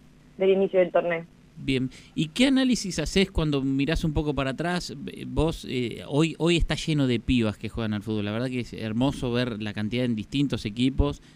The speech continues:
Speaker 2: y también en distintos niveles, pero más allá del, de los resultados y demás... Eh, vos sos un poco más grande. ¿Qué, qué, qué reflexionás cuando mirás dos, tres, cuatro años atrás, cuando esto, eh, parecía incluso tan lejano,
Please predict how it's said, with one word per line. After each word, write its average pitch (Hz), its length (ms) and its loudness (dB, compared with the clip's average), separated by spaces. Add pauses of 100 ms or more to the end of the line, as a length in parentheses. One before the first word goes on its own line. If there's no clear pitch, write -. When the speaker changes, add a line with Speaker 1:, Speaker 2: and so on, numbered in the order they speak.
(140)
Speaker 2:
y 123 140 -2
también 196 320 2
en 131 160 2
distintos 117 400 0
niveles, 127 360 2
pero 101 200 0
más 123 240 -2
allá 143 260 -2
del, 127 300 -2
de 104 100 -6
los 104 160 0
resultados 113 460 -2
y 120 60 2
demás... 139 340 0 (500)
Eh, 117 540 4
vos 131 220 2
sos 135 160 -4
un 139 100 2
poco 143 220 4
más 143 160 2
grande. 185 320 4
¿Qué, 170 280 -2 (180)
qué, 170 760 4 (300)
qué 214 120 2
reflexionás 170 600 0
cuando 143 260 0
mirás 131 420 0 (120)
dos, 160 180 2
tres, 165 420 -2
cuatro 160 360 0
años 156 260 0
atrás, 147 260 -2
cuando 131 280 -2
esto, 135 340 -2 (420)
eh, 123 120 -4
parecía 120 420 2
incluso 131 680 0 (100)
tan 139 180 0
lejano, 117 600 0